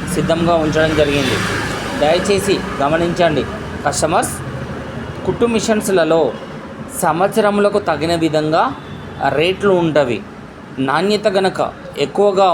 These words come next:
ఉండి సంవత్సరములు తక్కువగా ఉన్నట్లయితే ఆ యొక్క కుట్టు మిషన్ ధర ఎక్కువగా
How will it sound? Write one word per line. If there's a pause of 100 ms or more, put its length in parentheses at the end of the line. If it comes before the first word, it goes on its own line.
(100)
ఉండి (460)
సంవత్సరములు (280)
తక్కువగా (280)
ఉన్నట్లయితే (500)
ఆ
యొక్క (240)
కుట్టు
మిషన్
ధర (560)
ఎక్కువగా